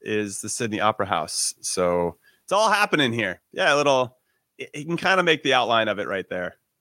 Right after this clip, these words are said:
But it's there. It's hanging out. I've got a pretty good view here in Sydney, Australia. I'm not gonna lie. All right, Heath. Yeah, shout out to Morning Footy, the new graphics and Attacking Third looking super clean. Uh, we got Box to Box on the Golasso channel as well. Make sure you tune in there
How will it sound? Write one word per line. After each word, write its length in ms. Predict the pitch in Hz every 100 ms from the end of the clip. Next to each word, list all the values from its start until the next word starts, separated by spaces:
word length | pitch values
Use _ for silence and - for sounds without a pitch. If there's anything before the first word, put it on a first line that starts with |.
| _ _ -
But 100 | 131
it's 160 | -
there. 260 | 151 165 139
It's 100 | -
hanging 280 | 160 151 135
out. 240 | 143 113 _ -
I've 100 | 139
got 140 | 160 160
a 40 |
pretty 240 | - 180
good 160 | 180 151
view 160 | 175 185
here 220 | 302 151
in 100 | 139
Sydney, 380 | - 170 147 139
Australia. 500 | 127 - 147 143 117
I'm 80 |
not 180 | 117 120
gonna 140 | 117 113
lie. 320 | 120 107 95 _ _ _ _ _ _ _ _ _ -
All 80 | 220
right, 120 | 226
Heath. 360 | 208 214 - - _ _ _ _ _ _
Yeah, 160 | 151 165
shout 200 | 190 180
out 100 | 185
to 60 |
Morning 220 | 170 170 151
Footy, 420 | 156 165 160 147 _ _ -
the 120 | 131
new 120 | 151
graphics 760 | 135 139 143 151 139 - - - 123
and 280 | 117 113
Attacking 440 | 107 143 135 131 110
Third 420 | 131 131 135 127
looking 260 | 135 135 127
super 440 | - 156 151 143
clean. 500 | 143 147 147 147 143
Uh, 160 | - 120
we 80 |
got 160 | 123 -
Box 260 | 139 131 -
to 60 |
Box 320 | 127 139 131 139
on 80 |
the 60 | 131
Golasso 320 | 127 127 131
channel 360 | 113 127 127 104
as 180 | 110 107
well. 260 | 127 127
Make 140 | 123 -
sure 160 | 120
you 180 | 123 107
tune 240 | - 131
in 160 | 131 123
there 340 | 120 123 120